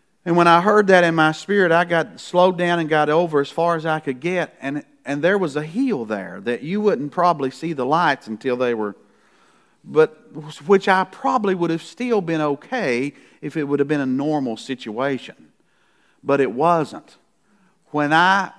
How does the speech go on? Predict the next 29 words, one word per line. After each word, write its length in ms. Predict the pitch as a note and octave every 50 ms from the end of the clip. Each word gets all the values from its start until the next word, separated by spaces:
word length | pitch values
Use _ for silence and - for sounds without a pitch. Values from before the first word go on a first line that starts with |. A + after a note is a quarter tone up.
| _ - B2+
got 220 | C#3 D#3+ D#3+ D#3+
over 320 | D#3+ D#3+ E3+ E3+ D3+ C3+ B2+
and 100 | B2+ B2
slowed 420 | - - - D3+ D3 D3+ D3+ C#3+
down, 520 | C3+ D3 D3+ D3+ C#3+ C3 A#2+ A#2 A2+ - - _ _ _ _ _ _ _ _ _ _ _ _ _
the 220 | - - A#2 A#2+ B2+
headlights 720 | C#3 D3 F3 F3+ F#3 F3+ D3 C3+ C3+ C3+ C3 C3+ C3 -
of 100 | B2+ A#2
an 120 | B2 B2
oncoming 500 | C3+ C#3 D3+ D#3+ D#3 - D#3 C#3+ C#3 C3
vehicle 400 | B2 C#3 D3 D3+ D3 A#2+ A2 A2
topped 380 | G#2+ - - - D#3+ E3 - -
that 180 | D3+ D3 D3 C#3+
hill, 400 | C#3 D3 F#3+ E3+ A2+ F#2+ F#2+ - _ _ _ _ _ _ _ _ _ _ _ _ _ _ _ -
and 140 | B2 B2+
it 100 | C3 A2+
looked 300 | A#2+ C#3+ F#3 A#3 A3+ -
like 240 | E3+ D#3 D3+ D3 -
their 160 | - C#3 C3+
wheels 520 | C3+ - - G3 G#3+ G3+ F3 D3 C3 B2 -
come 200 | - D3 C3 B2+
off 180 | B2+ B2 -
the 80 | - G#2+
ground. 520 | G2+ A2 A2+ A#2 A#2+ A#2+ B2+ C3+ C#3+ C#3 - _ _ _ _ _ _ _ _ _ _ _ _ _ _ _
It 140 | - D#3 D3
was 160 | C#3 C3 A#2
an 100 | B2+ B2+
ambulance 840 | B2+ C3 C3+ C3+ C3 A2 F#2 F#2 - - - _ _ - - - _ _ _ _ _ _ _ _ _ _ _ _ _ _ _ _ _
flying. 640 | _ - - B2 C3 C3 A#2+ G2+ F#2+ - - -